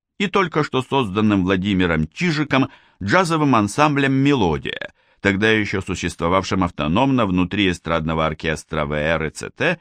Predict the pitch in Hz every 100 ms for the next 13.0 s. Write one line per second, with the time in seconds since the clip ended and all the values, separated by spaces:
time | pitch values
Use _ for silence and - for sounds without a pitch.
0 | _ _ 107 101 87 82 85 127 120 120
1 | - _ - 113 101 113 - 69 58 -
2 | - - 73 - _ _ _ _ _ _
3 | _ _ _ - 208 110 190 202 - 202
4 | 151 165 135 123 104 127 104 80 123 143
5 | 120 113 _ _ _ - 95 - 131 123
6 | - 87 78 - 78 117 107 92 85 -
7 | 92 87 82 80 - 78 73 71 156 160
8 | 151 147 147 - _ _ - 107 95 107
9 | 156 156 156 151 123 107 80 69 69 65
10 | _ _ _ - 85 92 151 143 127 110
11 | 104 95 92 - 104 101 87 82 - 101
12 | 127 117 107 98 85 - - 76 90 90